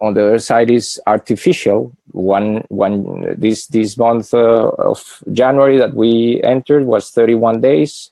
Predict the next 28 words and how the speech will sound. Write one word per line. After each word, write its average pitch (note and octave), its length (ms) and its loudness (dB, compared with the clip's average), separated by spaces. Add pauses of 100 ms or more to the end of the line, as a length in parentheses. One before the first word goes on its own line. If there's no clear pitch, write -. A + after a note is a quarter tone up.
(560)
This G#2+ 240 -2
one A2+ 220 2
is G#2 120 -6
twenty-eight. A#2 800 -2 (300)
The G2+ 100 -4
next G2+ 280 -4
one G#2+ 160 -2
is - 220 -12
thirty. D3 520 0 (920)
And A#2 440 0 (560)
just, C3+ 480 -2
uh, D#3+ 420 2 (500)
if A2+ 220 -2
you, A#2 260 2
if A2+ 140 0
you A#2+ 160 0
think D#3 320 0
about B2+ 500 -2
the, G#2 800 2
the G2+ 440 0
rationality A2 840 0
of F2+ 180 -4
that, - 460 -4 (100)
of G2 160 -4
measuring A2+ 640 0
these A2 240 0
different A2+ 600 -2
measurements, G2 720 -4